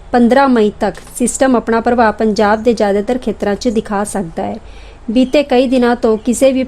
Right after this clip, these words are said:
ਤਕੜੇ ਪੱਛਮੀ ਸਿਸਟਮ ਦੀ ਦਸਤਕ ਨਾ ਹੋਣ ਕਰਕੇ ਅਤੇ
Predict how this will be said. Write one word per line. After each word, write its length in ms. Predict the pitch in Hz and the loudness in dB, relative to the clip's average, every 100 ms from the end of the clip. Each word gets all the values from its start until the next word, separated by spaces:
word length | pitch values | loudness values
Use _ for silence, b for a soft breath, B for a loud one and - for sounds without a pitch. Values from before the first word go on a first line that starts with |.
| - | -2
ਤਕੜੇ 300 | 233 240 254 | 0 2 2
ਪੱਛਮੀ 400 | 247 - 247 254 | 0 -4 -2 -2
ਸਿਸਟਮ 400 | 233 - 247 254 | -2 -4 0 2
ਦੀ 120 | 247 | 2
ਦਸਤਕ 440 | 202 208 - 247 247 | 0 -2 0 -2 2
ਨਾ 260 | 220 220 | 2 2
ਹੋਣ 260 | 226 208 214 | 2 0 0
ਕਰਕੇ 460 | 208 196 - 202 208 226 | -2 -4 -2 -4 -2 0
ਅਤੇ 280 | 247 277 | 4 2